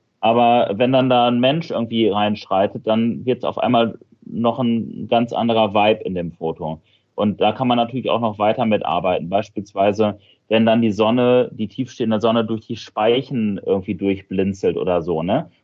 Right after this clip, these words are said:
Und dann die langen Schatten einfangen. Da geht so viel. Und David, ich musste tatsächlich an die Story denken, die du heute aus deiner Abfahrt aus Köln gemacht hast. Ähm,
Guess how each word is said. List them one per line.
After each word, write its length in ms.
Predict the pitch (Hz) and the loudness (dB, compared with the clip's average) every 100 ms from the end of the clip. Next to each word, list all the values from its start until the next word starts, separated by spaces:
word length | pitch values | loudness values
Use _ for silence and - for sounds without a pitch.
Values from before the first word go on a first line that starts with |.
| - | -4
Und 80 | |
dann 120 | 110 110 | 0 2
die 80 | |
langen 280 | 107 110 113 | 2 2 0
Schatten 360 | 117 139 - 104 | -2 -2 -2 -2
einfangen. 460 | 73 90 - 90 90 | -4 -4 -6 -4 0
Da 100 | 95 | 0
geht 240 | 107 98 | 0 0
so 160 | 110 117 | -2 -4
viel. 300 | - 127 98 | -4 -2 -2
Und 120 | 92 | 0
David, 240 | 123 135 | -2 -2
ich 120 | 95 104 | -4 -2
musste 280 | 131 135 | -2 -2
tatsächlich 580 | 123 117 127 139 147 143 _ _ _ | -2 -4 -4 0 0 -2 _ _ _
an 160 | - 120 | -2 0
die 80 | 123 | 0
Story 480 | - - 151 170 135 | -2 2 4 4 2
denken, 340 | 123 113 110 | 0 0 -4
die 140 | 117 | -4
du 160 | 117 127 | 0 0
heute 360 | 127 131 139 95 | 2 2 0 0
aus 200 | 113 - | -2 -2
deiner 360 | 127 123 120 | -2 0 0
Abfahrt 460 | - - 143 127 131 | -2 -6 -4 -2 -2
aus 200 | 110 - | -6 -2
Köln 540 | 156 156 139 95 85 _ _ _ _ | 0 2 2 0 -6 _ _ _ _
gemacht 320 | - 98 92 - | -2 -2 -2 -4
hast. 360 | 113 147 - _ _ _ _ | -4 -4 -10 _ _ _ _
Ähm, 560 | 98 101 101 104 107 | -2 -2 -2 -4 -6